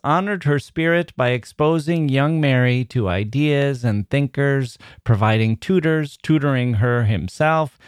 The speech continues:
and giving her access to books and other forms of education. The process worked. At age fifteen, Godwin described his daughter Mary in a letter as, quote, "singularly bold,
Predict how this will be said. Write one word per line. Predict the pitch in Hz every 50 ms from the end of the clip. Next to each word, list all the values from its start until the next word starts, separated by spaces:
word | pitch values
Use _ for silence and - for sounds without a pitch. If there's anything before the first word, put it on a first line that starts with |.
| - - -
and | 147 151
giving | 139 175 165 202 208 196
her | 196 175
access | 95 135 139 123 - - 151 143 135 -
to | - - 180
books | 151 123 123 127 131 - - - - - _ - - - _ -
and | 131 135 135 -
other | - 117 104 120 117
forms | 110 - - 110 92 90 95 101 104
of | 113 98
education. | 98 92 87 98 104 - - 98 73 87 92 - - - - 87 - _ _ _ _ _ _ _ _ _ _ _ _ _ _ _ _ _ -
The | - -
process | 95 - - 110 107 113 117 - - - 101 101 101 - - -
worked. | - - 82 78 - - - - - - _ _ _ _ _ _ _ -
At | - 104 101 107
age | 110 117 107 -
fifteen, | - 151 139 - - - - 156 147 139 139 139 135 123 - - - - _ -
Godwin | - 131 127 135 135 135 147 147 147 131
described | 135 123 - - - 139 143 151 160 143
his | 156 170 165 147
daughter | 143 147 135 139 143 147 151
Mary | 151 147 143 139 143 143 143 143 147
in | 143
a | 143 135
letter | 135 139 143 147 147 151 147
as, | 139 135 -
quote, | - - 160 156 165 - - - - - _
"singularly | - - - - 190 202 208 208 180 180 170 147 151 151 147 139 131 131 120
bold, | 107 95 113 147 170 175 170 170 175 170 170 -